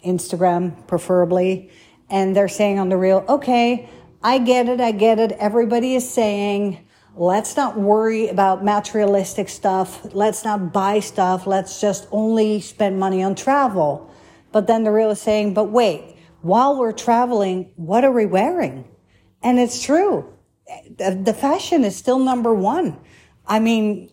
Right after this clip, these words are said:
I haven't seen anyone walking around naked. I mean, if they do, it doesn't last long, right? They'll be in the police station, <laughs> at the police station. So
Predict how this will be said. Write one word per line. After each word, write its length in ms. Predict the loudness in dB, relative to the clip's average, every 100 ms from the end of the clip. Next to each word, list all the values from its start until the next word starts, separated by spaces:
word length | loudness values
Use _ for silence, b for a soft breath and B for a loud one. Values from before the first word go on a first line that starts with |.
| -8
I 140 | -2
haven't 280 | 0 2 0
seen 200 | 0 0
anyone 360 | 2 2 2 2
walking 280 | 2 0 0
around 280 | 0 0 0
naked. 440 | -2 0 0 0 -4 -4
I 100 | -2
mean, 280 | -2 -4 -4
if 160 | -4 0
they 120 | 0
do, 360 | 2 2 2
it 100 | 0
doesn't 320 | 0 0 0 0
last 320 | 0 0 0
long, 320 | 2 2 2
right? 220 | 2 2
They'll 120 | 0
be 180 | 0 0
in 100 | 0
the 60 | 0
police 300 | 0 0 0
station, 560 | 0 0 0 -4 -4 -6 -2
<laughs> 80 | 0
at 1120 | 2 2 4 2 2 -2 0 0 2 2 2
the 80 | 0
police 360 | 2 2 2 0
station. 540 | 2 2 0 -4 -4 B B B B
So 480 | 0 2 4 0